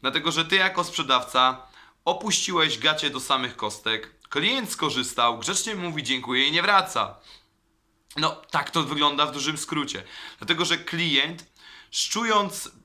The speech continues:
sprzedawcę tym zamówieniem, on wie, co on chce ugrać. On chce ugrać teraz jeszcze lepszą cenę i on najczęściej nie wraca. A skąd to wiem? Otóż, pracując w rynku poligraficznym, zauważyłem częstą taką tendencję, że: „Panie Tomaszu, jeżeli pan mi da teraz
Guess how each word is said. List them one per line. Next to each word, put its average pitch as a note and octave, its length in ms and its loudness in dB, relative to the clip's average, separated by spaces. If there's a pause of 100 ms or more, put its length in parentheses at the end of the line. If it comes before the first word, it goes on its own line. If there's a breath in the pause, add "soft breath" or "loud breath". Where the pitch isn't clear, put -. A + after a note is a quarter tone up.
sprzedawcę D3+ 600 0
tym C3+ 180 -8
zamówieniem, B2+ 800 0
on C4 260 0
wie, C#4 260 -4
co B3+ 160 2
on A3 80 0
chce A3+ 200 0
ugrać. A2+ 380 0
On D#3+ 100 -2
chce G#3 200 -2
ugrać F3+ 380 2 (560 loud breath)
teraz F#3+ 280 4
jeszcze F3+ 260 2
lepszą D#3+ 360 2
cenę E3+ 400 0
i C#4 40 -4
on C#4+ 200 0
najczęściej C#4 540 -2
nie G3 140 0
wraca. D3 380 0
A D3+ 80 0
skąd G#3+ 360 -2
to G3+ 140 2
wiem? G#2+ 280 0 (380 loud breath)
Otóż, - 300 -2
pracując G3+ 580 -2
w C#3 280 -10
rynku G3+ 300 -4
poligraficznym, D#3 1000 -2 (760 loud breath)
zauważyłem G#3+ 560 2
częstą B3+ 380 0
taką F#3 300 -2
tendencję, A#2 500 -2
że: C3+ 100 -6
„Panie C4+ 260 2
Tomaszu, F3 500 2
jeżeli G#3 380 0
pan G#3+ 300 4
mi G#3+ 120 -4
da G#3+ 180 2
teraz F3 760 0